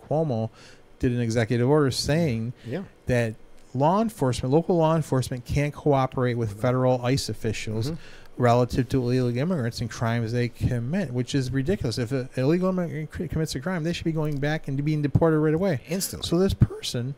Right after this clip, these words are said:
Speaker 2: Yeah.
Speaker 1: this Venezuelan individual, came, got released, came to New York, committed a crime, got released, went back to Georgia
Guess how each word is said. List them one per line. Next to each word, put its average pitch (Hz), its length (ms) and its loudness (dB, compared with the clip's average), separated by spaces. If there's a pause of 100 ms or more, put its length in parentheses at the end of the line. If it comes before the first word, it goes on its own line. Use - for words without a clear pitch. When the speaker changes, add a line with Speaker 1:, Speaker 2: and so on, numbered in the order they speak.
Speaker 2:
Yeah. 147 260 -4
Speaker 1:
this 147 140 -2
Venezuelan 160 960 -2
individual, 156 680 0 (460)
came, 180 480 -2 (540)
got 170 200 0
released, 202 480 0
came 190 180 -2
to 196 60 0
New 196 80 0
York, 180 200 0
committed 190 320 0
a 202 40 0
crime, 160 420 -2
got 160 220 -2
released, 160 420 -2
went 156 180 -2
back 165 180 0
to 160 100 -4
Georgia 147 440 0